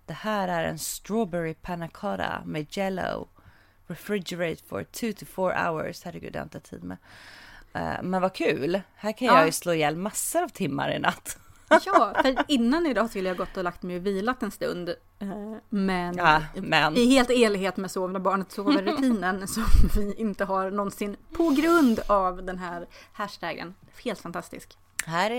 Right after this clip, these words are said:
Speaker 1: en liten tutorial på how to get down on a girl. Ja, minsann.
Speaker 2: Ja, det lät ju trevligt.
Speaker 1: <laughs> Det var inte en film, det var tecknade figurer. Så den var inte så grov som det lät. <laughs>
Speaker 2: Nej, den, den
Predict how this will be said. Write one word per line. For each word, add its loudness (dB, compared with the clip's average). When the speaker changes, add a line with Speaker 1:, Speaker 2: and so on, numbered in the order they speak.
Speaker 1:
en -4
liten -6
tutorial -6
på -6
how -2
to -10
get -6
down -4
on -6
a -8
girl. -6
Ja, -8
minsann. -6
Speaker 2:
Ja, 2
det -8
lät -8
ju -8
trevligt. -2
Speaker 1:
<laughs> 12
Det 8
var 6
inte 2
en 0
film, -4
det -4
var -4
tecknade -8
figurer. -10
Så -12
den -8
var -6
inte -14
så -14
grov -12
som -10
det -12
lät. -12
<laughs> 2
Speaker 2:
Nej, -2
den, -2
den 0